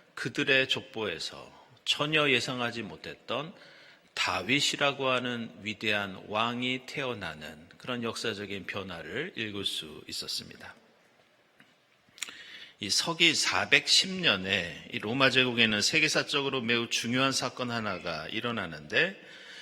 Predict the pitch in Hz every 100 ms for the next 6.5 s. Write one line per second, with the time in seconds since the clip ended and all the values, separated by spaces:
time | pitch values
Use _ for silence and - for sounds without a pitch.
0 | - - - 127 131 - 82 117 156 -
1 | 175 190 175 - - 156 - 101 90 101
2 | 90 - - - - - - 87 98 95
3 | 117 135 135 104 87 95 170 - - 160
4 | 147 143 123 85 104 113 - 175 175 165
5 | - - 92 87 123 - 104 87 - 85
6 | 80 - - -